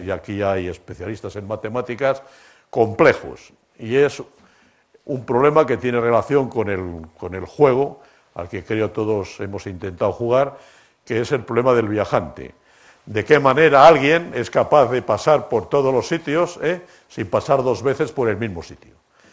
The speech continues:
Es un problema complejo, y bueno,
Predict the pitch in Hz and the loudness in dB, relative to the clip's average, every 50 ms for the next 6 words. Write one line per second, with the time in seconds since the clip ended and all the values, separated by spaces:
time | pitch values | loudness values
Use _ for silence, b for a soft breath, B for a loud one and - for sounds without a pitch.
0 | b b b b b 147 113 - 160 143 127 - 120 110 127 135 120 120 107 - | b b b b b 0 0 0 0 -2 -2 -2 0 2 2 2 2 2 0 -2
1 | 117 104 101 - 190 170 - - 190 208 - - - - b b b b b b | -4 -6 0 4 4 4 4 4 0 -2 -2 -6 -16 -20 b b b b b b
2 | b b b b b b b b b b b b b b b _ _ _ _ _ | b b b b b b b b b b b b b b b _ _ _ _ _
3 | _ - 110 135 165 151 - - - | _ -8 -2 0 0 0 0 -2 -12